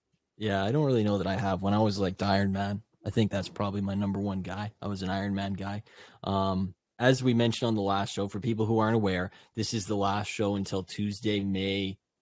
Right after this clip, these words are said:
ninth. We're gonna be back on that day. So that's about ten days off. We're gonna take our vacation card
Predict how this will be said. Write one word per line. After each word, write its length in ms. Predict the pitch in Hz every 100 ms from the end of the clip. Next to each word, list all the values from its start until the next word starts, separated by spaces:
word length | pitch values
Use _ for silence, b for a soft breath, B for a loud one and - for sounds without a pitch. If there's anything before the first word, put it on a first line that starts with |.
| -
ninth. 380 | 95 87 76 - _ _ -
We're 160 | 107
gonna 140 | 101 98
be 120 | 95
back 400 | 90 101 104 -
on 160 | 90 95
that 280 | 92 95
day. 220 | - 95 107
So 140 | 104
that's 120 | 98
about 220 | 101 98 -
ten 300 | - 104 107
days 260 | 120 110
off. 280 | 98 95 101
We're 80 | 101
gonna 160 | 98 95
take 280 | 104 98 98
our 120 | 98
vacation 640 | 101 98 101 92 - 98
card 320 | 98 92 107